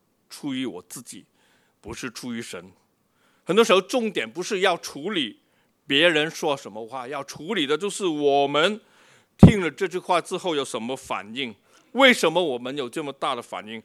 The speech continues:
所以不单是耶洗别他说话的问题，而是以利亚的生命出现的问题。他害怕别人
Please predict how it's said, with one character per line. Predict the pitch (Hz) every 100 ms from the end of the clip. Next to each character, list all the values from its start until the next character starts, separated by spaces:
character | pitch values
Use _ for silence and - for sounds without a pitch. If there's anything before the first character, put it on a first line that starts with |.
| _ - _
所 | - 180
以 | 202 165 160 - _ _ _
不 | 196
单 | - 202 196
是 | 202 - 185 143 - _
耶 | 196
洗 | 190 160
别 | 165 107 95 _ _ _ _ _ _ _ _ _
他 | 190 180
说 | - 190
话 | 196 156
的 | 135
问 | 139
题， | 120 127
而 | 135 190
是 | - 240 139 - _ _ _ _ _ _ _ _ _ _ _
以 | 117
利 | 135 170
亚 | 165
的 | 135 - -
生 | - - 220 175
命 | 170 151 110 _ _ _ _ _ _
出 | - 165 135
现 | - 120
的 | 107
问 | 120 107
题。 | 95 92
他 | - 185
害 | - 226 175
怕 | 180 147 117 _ _ _ _ _
别 | 139 131
人 | 160 131 139